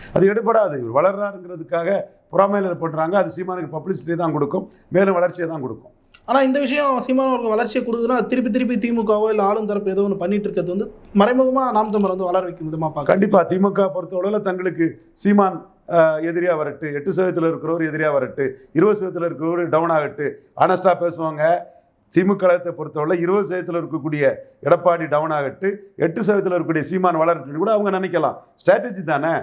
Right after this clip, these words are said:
Speaker 1: கம்யூனிஸ்ட் பலமா இருக்கும்போது காமராஜர் என்ன சொன்னாரு? "திமுக ஏன் நீங்க வெளியே கிடக்குறீங்க?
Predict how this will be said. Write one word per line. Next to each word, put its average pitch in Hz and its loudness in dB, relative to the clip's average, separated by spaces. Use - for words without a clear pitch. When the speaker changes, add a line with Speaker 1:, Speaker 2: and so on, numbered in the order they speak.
Speaker 1:
கம்யூனிஸ்ட் 190 0
பலமா 196 2
இருக்கும்போது 190 -4
காமராஜர் 180 -2
என்ன 180 -8
சொன்னாரு? 156 -2
"திமுக 190 4
ஏன் 180 -2
நீங்க 175 -6
வெளியே 175 0
கிடக்குறீங்க? 156 -2